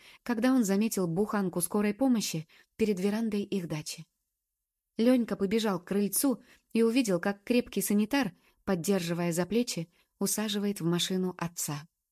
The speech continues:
Бледный и рассеянный, он давал какие-то путанные указания матери. Та стояла на веранде, накинув на плечи серую шаль, и открыто курила.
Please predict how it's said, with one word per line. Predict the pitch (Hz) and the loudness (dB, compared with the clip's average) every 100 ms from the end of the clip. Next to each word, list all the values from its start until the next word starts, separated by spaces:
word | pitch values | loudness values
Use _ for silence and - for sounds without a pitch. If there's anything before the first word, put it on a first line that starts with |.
| _ _ _ _ _ _ _ _ _ _ | _ _ _ _ _ _ _ _ _ _
Бледный | 190 196 226 202 208 | -2 2 0 0 -2
и | 202 214 | 0 -4
рассеянный, | 208 208 - 208 165 143 143 - - _ | -2 -2 -2 0 0 -2 -6 -14 -20 _
он | 196 | -2
давал | 185 180 180 | 0 -2 -4
какие-то | 180 170 185 180 | -6 -6 -6 -6
путанные | 170 214 202 185 185 | -6 -4 -2 -2 -2
указания | - 185 175 180 185 180 | -4 -6 -2 -2 0 -2
матери. | 165 - 147 147 _ _ _ _ _ _ _ _ | -4 -6 -12 -12 _ _ _ _ _ _ _ _
Та | - 190 | -8 -6
стояла | - 180 185 180 | -4 -4 -2 -2
на | 175 | 0
веранде, | 180 202 214 160 165 - - | 0 0 -2 -2 -6 -16 -8
накинув | - 185 185 180 180 190 | 0 0 2 0 0 -2
на | 180 | -2
плечи | 226 226 | -2 -2
серую | 170 226 220 240 | -4 -2 0 -2
шаль, | - 165 151 - _ _ | -2 -6 -6 -12 _ _
и | - | -4
открыто | 180 185 196 196 185 | -4 -4 -6 -4 -6
курила. | 185 170 147 147 | -4 -4 -4 -8